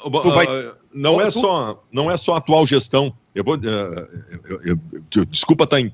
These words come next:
Speaker 1: intrometendo aí o assunto da pauta, mas deixa eu dizer uma coisa, eu tô muito preocupado, <laughs> porque ontem, surgiu ontem a informação que o Internacional tá devendo vinte e oito milhões de reais pra um empresário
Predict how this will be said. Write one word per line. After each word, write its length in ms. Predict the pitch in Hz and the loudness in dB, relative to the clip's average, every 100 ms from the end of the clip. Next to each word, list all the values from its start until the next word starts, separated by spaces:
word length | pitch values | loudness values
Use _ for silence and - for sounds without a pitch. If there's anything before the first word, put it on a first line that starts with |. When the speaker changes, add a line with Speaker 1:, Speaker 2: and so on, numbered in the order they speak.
| - | -10
Speaker 1:
intrometendo 640 | 98 87 107 107 95 131 117 | -10 -8 -4 -4 -2 -2 0
aí 80 | 113 | -2
o 60 | |
assunto 260 | 95 120 117 | -4 -6 -6
da 100 | 92 | -6
pauta, 340 | - 131 - | -2 -4 -4
mas 120 | 90 | -8
deixa 200 | 98 135 151 | -4 -4 -4
eu 40 | |
dizer 120 | - | -4
uma 120 | 139 | -6
coisa, 180 | - 135 117 | 0 0 0
eu 80 | |
tô 100 | 107 | -2
muito 180 | 120 165 | 0 -2
preocupado, 520 | - 175 - - 135 - - 392 - | -2 -2 2 2 2 -2 -6 -6 -8
<laughs> 360 | 294 _ _ - | -18 _ _ 0
porque 340 | 135 131 165 - | 0 2 0 2
ontem, 480 | 170 196 196 196 - _ | -2 2 2 0 -6 _
surgiu 400 | - 160 - 190 | -8 -4 -4 -2
ontem 200 | 196 180 | -4 -4
a 20 | |
informação 520 | 170 170 156 127 - 160 | -4 -4 -2 -2 -2 -4
que 100 | 160 | -4
o 40 | |
Internacional 600 | 139 139 139 135 143 151 | 0 0 0 -2 -2 -2
tá 100 | 151 | -2
devendo 420 | 135 127 151 156 | 2 2 0 -2
vinte 500 | 123 110 190 170 - | -2 -4 -8 -6 -2
e 40 | 143 | 4
oito 400 | 143 156 - 135 | 4 2 0 0
milhões 580 | 127 123 120 147 151 - | 2 4 4 4 2 0
de 140 | 131 | 0
reais 600 | 110 107 107 120 101 - | 2 2 2 0 -2 -6
pra 220 | - 117 | -2 0
um 220 | 117 131 143 _ _ | 0 -2 -8 _ _
empresário 1040 | 151 165 151 - 131 113 - 131 127 85 76 | -4 -2 -4 0 0 0 -2 -2 -2 -6 -8